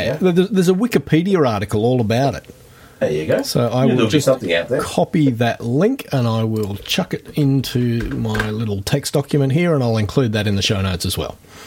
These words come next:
Speaker 1: That's pretty cool, hey?
Speaker 2: Yeah.
Speaker 1: Pretty cool indeed.
Speaker 2: So GoPro nine.
Speaker 1: Yeah, GoPro nine. So there, which is, okay, they always releasing new cameras, so it's not to be hoo-hoo. But there's a, a couple of things that I, that I thought were interesting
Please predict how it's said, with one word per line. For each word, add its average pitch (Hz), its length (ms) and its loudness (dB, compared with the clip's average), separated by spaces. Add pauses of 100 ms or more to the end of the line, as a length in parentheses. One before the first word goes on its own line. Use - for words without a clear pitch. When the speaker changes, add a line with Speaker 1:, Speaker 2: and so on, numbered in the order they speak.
(400)
Speaker 1:
That's 160 200 -4
pretty 123 240 -4
cool, 120 320 0
hey? 147 280 0 (200)
Speaker 2:
Yeah. 120 460 0
Speaker 1:
Pretty - 60 -4
cool 110 100 -4
indeed. 87 460 -4 (640)
Speaker 2:
So 165 220 2
GoPro 196 400 2
nine. 104 320 -2 (580)
Speaker 1:
Yeah, 214 200 0
GoPro 214 420 2
nine. 151 160 2
So 190 100 -2
there, 190 140 0
which 208 380 -4
is, 220 80 2
okay, 120 400 -2
they 123 80 2
always 127 280 0
releasing 95 280 -4
new 85 100 -4
cameras, - 380 -4
so 90 100 0
it's 95 80 -2
not - 200 -2 (500)
to 104 140 -8
be 87 100 -4
hoo-hoo. 92 420 -2 (220)
But 147 140 0
there's 143 180 0
a, 151 100 -2 (160)
a 139 80 -4
couple 175 280 -2
of 147 60 -6
things 127 180 0
that 117 100 4
I, 113 180 2
that 113 140 0
I 110 80 2
thought 120 240 0
were 101 340 0
interesting - 800 -4